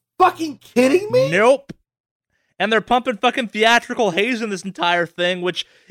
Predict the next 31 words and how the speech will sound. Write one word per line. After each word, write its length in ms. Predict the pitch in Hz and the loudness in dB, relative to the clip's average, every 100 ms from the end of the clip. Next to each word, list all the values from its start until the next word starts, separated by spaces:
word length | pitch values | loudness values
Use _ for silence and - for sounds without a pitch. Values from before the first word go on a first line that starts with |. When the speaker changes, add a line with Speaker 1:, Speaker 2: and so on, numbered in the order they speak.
| _ | _
Speaker 2:
if 120 | 175 196 | -8 -6
you've 140 | 185 | -2
never 160 | 233 226 | 0 0
been 140 | 226 | -2
to 40 | |
space 320 | 202 - 220 214 | -6 -4 -4 -4
flooded 260 | 214 214 | -8 -8
with 60 | - | -6
theatrical 520 | 190 190 214 196 170 | -2 -2 -4 -6 -2
haze, 420 | 185 196 233 - _ _ - | -2 -2 -4 -10 _ _ -2
that 160 | 214 | 0
shit'll 300 | - 254 233 | 0 0 0
make 280 | 185 196 - | 0 -2 -2
you 200 | 208 202 - _ _ | -8 -8 -8 _ _
thirsty. 800 | 165 202 - - 165 117 110 - _ _ _ _ _ _ | -2 0 -2 -2 -2 -2 -6 -8 _ _ _ _ _ _
Speaker 1:
Wow. 960 | 175 175 175 175 170 170 165 160 156 151 | -12 -10 -10 -10 -12 -12 -10 -12 -10 -2
Speaker 2:
Yeah. 260 | 156 165 131 _ _ _ _ _ - | 2 2 0 _ _ _ _ _ -4
Speaker 1:
I, 280 | 214 226 - - | -2 -2 -4 -4
I've 260 | 226 202 | -2 0
got 240 | 233 196 190 | -2 -2 -4
no 220 | 196 196 | -2 -2
fucking 400 | - 196 - 180 | -4 -12 -10 -10
words. 180 | 180 170 | -6 0
Speaker 2:
Yeah. 220 | 160 196 | 2 2
Speaker 1:
You 40 | |
had 320 | 233 202 190 - | 0 -4 -6 -8
one 120 | 208 | -8
of 80 | 196 | -8
the 60 | |
shittiest 720 | 190 - - 208 208 196 190 - | -10 -12 -6 -6 -4 -6 -6 -8
fucking 300 | 214 202 | -10 -10